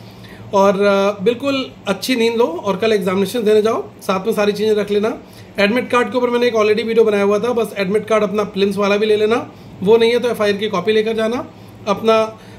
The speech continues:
जो, अ, आईडी proof है plus उसकी जेरॉक्स है plus photos हैं, तो जो pen, pencil, eraser, sharpener, ये जो चीज़ें आप साथ ले जाते हो, पानी की बोतल वगैरह,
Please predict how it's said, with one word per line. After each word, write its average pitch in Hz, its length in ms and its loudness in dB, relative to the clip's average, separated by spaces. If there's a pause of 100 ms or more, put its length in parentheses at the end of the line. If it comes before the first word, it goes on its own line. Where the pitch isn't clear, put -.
(120)
जो, 214 380 6
अ, 175 520 0 (300)
आईडी 190 180 2
proof 226 280 -2
है 254 180 -4
plus 202 220 -2
उसकी 214 240 -6
जेरॉक्स 196 460 0
है 311 180 -6
plus 190 320 -2
photos 208 400 -2
हैं, 339 200 -6 (360)
तो 202 120 2
जो 226 240 6
pen, 208 320 0
pencil, 196 400 -4
eraser, 190 300 -2
sharpener, 202 400 -2
ये 190 120 2
जो 202 140 0
चीज़ें 202 220 -2
आप 196 80 -4
साथ 180 260 -8
ले 196 100 -2
जाते 175 240 -2
हो, 226 60 2
पानी 180 240 -2
की 185 80 -2
बोतल 175 280 -4
वगैरह, 190 360 -4